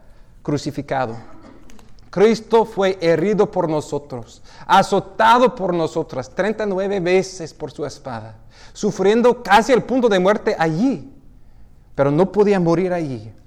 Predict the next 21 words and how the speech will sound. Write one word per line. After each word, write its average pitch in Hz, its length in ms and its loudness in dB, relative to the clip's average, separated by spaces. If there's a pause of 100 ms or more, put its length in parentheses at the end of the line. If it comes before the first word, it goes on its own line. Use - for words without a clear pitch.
porque 151 260 -8
tenía 170 400 -6
que 170 100 -8
ser - 380 -10 (480)
exaltado 156 720 -4
en 131 100 -6
la 107 140 -4
cruz - 640 -8 (340)
para 127 160 0
morir 117 380 0
por 117 140 -8
nosotros. 107 600 -14 (460)
Pero 151 200 4
a 147 120 6
este 196 320 4
punto, 240 580 2 (180)
él 202 200 2
fue 202 240 0
físicamente 190 1500 -6 (300)
muy 170 460 0
débil 160 440 0